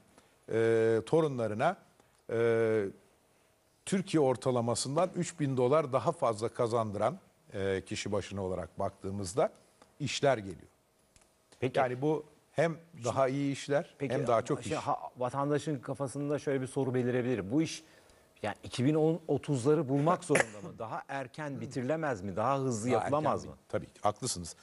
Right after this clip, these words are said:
Speaker 1: Daha erken bitiyor zaten. Şöyle, e, proje iki bin yirmiden itibaren faaliyete geçmeye başlıyor. İki bin yirmi dört yılına geldiğimiz zaman katma değer yatırım karşılaştırmasını yaptığınızda, e, katma değer yatırımı yakalıyor. Yapılan yatırım miktarını yakalıyor.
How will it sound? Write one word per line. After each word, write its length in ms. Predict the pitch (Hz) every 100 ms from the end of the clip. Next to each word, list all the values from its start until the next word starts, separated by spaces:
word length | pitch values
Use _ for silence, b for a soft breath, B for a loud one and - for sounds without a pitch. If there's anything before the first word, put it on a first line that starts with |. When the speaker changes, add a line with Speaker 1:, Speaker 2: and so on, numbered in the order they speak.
| B B B -
Speaker 1:
Daha 160 | 117 170
erken 340 | 151 147 120
bitiyor 340 | 107 - 170 117
zaten. 400 | 95 82 104 98
Şöyle, 400 | - 151 117 85 _ b b b -
e, 220 | 120 113
proje 340 | - 151 147
iki 180 | 131 -
bin 60 | 135
yirmiden 420 | 123 120 127 139
itibaren 580 | 117 - 107 110 139 180 - _
faaliyete 480 | 117 110 113 - 135
geçmeye 420 | 107 - 139 139
başlıyor. 420 | 117 - - 107 - _ _ b b b b
İki 220 | 110 -
bin 80 | 151
yirmi 320 | 143 143 143
dört 240 | 147 156 -
yılına 220 | 117 113
geldiğimiz 520 | 110 117 113 127 143
zaman 340 | 113 101 123 160
katma 460 | - 110 - 131
değer 220 | 117 104
yatırım 360 | 101 110 120 120
karşılaştırmasını 880 | - 92 - 92 - 90 92 - 98
yaptığınızda, 680 | 98 - 104 98 90 117 180 - b b b b b -
e, 320 | 107 110 107 -
katma 420 | 131 123 147 123
değer 200 | 127 156 - -
yatırımı 400 | 127 120 160 143
yakalıyor. 440 | 131 117 127 113 95
Yapılan 340 | 92 - 107
yatırım 360 | 104 98 117 107
miktarını 540 | 101 - 104 95 104
yakalıyor. 440 | 160 135 123 101